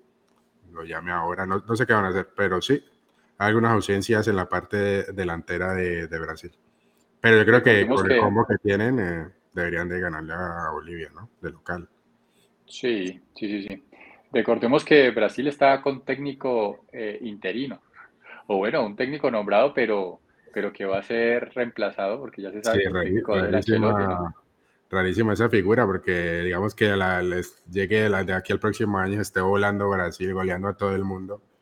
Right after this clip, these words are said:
Speaker 2: Que es muy probable, porque es que Brasil
Speaker 1: <laughs>
Speaker 2: difícilmente en la eliminatoria suramericana, eh, pierde partidos, es que realmente
Speaker 1: Claro.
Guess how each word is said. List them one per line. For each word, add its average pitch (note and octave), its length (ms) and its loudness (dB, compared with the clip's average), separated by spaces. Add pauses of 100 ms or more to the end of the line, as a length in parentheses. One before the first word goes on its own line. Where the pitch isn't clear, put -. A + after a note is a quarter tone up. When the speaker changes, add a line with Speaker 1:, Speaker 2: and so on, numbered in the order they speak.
(140)
Speaker 2:
Que G#2+ 300 2
es G#2 80 -2
muy B2 140 -4
probable, A#2 560 4
porque G2+ 280 -12
es - 60 -20
que B2+ 100 -6
Brasil A2 640 -4 (260)
Speaker 1:
<laughs> - 220 -20
Speaker 2:
difícilmente C3+ 1160 -2
en A2+ 80 -4
la A2+ 60 0
eliminatoria A2 1000 -2 (220)
suramericana, A#2 800 -4 (160)
eh, G2+ 220 -8
pierde G2+ 320 -6
partidos, A#2+ 560 -4
es F#2+ 140 -10
que C3+ 180 -2
realmente A2+ 400 -2
Speaker 1:
Claro. A#2+ 340 -4